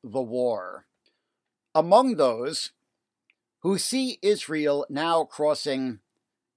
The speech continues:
a genocidal threshold is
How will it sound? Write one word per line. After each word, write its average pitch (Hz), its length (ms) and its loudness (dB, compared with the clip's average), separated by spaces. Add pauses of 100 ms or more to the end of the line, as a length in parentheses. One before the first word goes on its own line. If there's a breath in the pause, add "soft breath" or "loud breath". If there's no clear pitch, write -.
a 151 280 0 (100)
genocidal 151 1080 2
threshold 107 920 -4 (680)
is 196 360 2